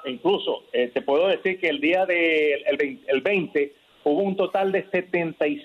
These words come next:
siete pruebas, setenta y siete mil test a nivel nacional. Esto arroja un índice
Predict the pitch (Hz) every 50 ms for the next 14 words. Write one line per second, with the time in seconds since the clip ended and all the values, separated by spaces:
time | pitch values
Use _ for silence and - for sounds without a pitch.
0 | - - 190 208 214 208 - 220 208 214 - 185 180 190 196 196 202 202 202 -
1 | - - - _ - 170 151 - 170 160 - 170 165 165 - 170 165 - 165 147
2 | 147 160 202 226 240 214 220 - - 185 160 131 113 - - _ _ _ _ _
3 | - - - 147 147 151 147 143 151 165 175 180 156 - - 139 127 110 104 98
4 | - _ - - - - _ - - - - - 160 170 165 160 - - 208 202
5 | 190 220 226 202 - 156 165 165 - - 147 147 151 160 170 175 180 180 185 175
6 | 170 175 180 180 185 175 - 196 185 185